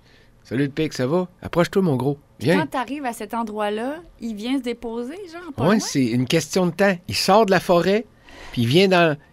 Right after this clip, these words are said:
Speaker 1: il vient picosse un peu, il picosse un peu l'arbre, là, mais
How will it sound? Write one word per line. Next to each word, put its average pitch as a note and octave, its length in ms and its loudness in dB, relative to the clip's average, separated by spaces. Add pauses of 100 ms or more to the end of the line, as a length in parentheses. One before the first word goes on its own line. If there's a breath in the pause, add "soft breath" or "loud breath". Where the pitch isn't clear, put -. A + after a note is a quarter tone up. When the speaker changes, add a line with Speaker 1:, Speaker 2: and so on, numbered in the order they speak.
Speaker 1:
il G2 100 -4
vient A#2+ 180 -2
picosse - 380 -2
un A#2+ 100 -2
peu, G3+ 220 2
il C3+ 80 -2
picosse - 320 -2
un A#2 80 -2
peu B2+ 140 -2
l'arbre, E3+ 260 0
là, D#3+ 100 0 (380 soft breath)
mais A2+ 200 0